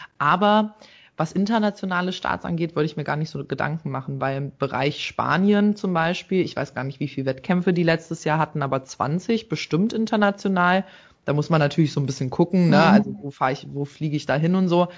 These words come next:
Speaker 1: Aber Spanien, Russland, und das gehört ja auch alles zur I F B B Elite,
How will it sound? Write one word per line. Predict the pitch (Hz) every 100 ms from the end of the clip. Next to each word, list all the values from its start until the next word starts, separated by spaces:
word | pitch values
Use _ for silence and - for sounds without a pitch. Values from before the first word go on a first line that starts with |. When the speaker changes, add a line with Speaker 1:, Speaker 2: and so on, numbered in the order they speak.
| - - - -
Speaker 1:
Aber | 147 147
Spanien, | - 127 143 185 202 196
Russland, | 180 175 185 208 202 190
und | 147
das | 143
gehört | 139 139
ja | 139
auch | - 170
alles | 151 -
zur | - -
I | 147
F | 156
B | 143
B | 139 151 151
Elite, | 139 139 156 170 202